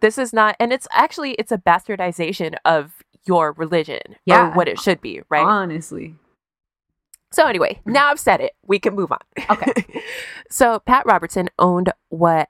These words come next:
Speaker 1: at the time was a small station called the Christian Broadcasting Network, or C B N. This was back in nineteen sixty-four. So basically this was, um, like, um, a regional public access channel type thing.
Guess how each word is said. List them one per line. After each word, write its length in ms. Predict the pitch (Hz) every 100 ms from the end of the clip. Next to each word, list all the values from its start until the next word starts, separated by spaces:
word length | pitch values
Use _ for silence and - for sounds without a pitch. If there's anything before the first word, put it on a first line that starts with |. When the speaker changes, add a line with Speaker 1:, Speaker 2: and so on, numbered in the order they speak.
| _
Speaker 1:
at 160 | 175
the 60 | -
time 380 | - 190 180 196
was 220 | 165 -
a 80 | 160
small 340 | 151 - 156 160
station 480 | - 151 - 147
called 460 | 147 - 147 135 131 _
the 80 | 143
Christian 500 | - 170 - 151 147 _
Broadcasting 600 | 135 147 190 190 - 226
Network, 300 | 233 262 285
or 200 | - 143
C 180 | - 160
B 160 | 151 135
N. 160 | 175 - _ _ _ _ _ _ _ _ _
This 320 | 170 196 233
was 280 | 254 240 226
back 260 | - 175 180
in 100 | 175
nineteen 280 | 160 175
sixty-four. 800 | 156 - - 160 247 233 180 180 -
So 300 | - 180 165
basically 540 | 185 - 190 175 165
this 260 | - 175 -
was, 400 | 165 160 151 - _ -
um, 380 | 156 147 - -
like, 200 | 180 160
um, 340 | 156 135 151 175 -
a 80 | 190
regional 640 | 170 190 185 190 170 151 -
public 300 | 185 160 123
access 360 | 139 - 113
channel 280 | - 127 113
type 240 | - -
thing. 180 | - -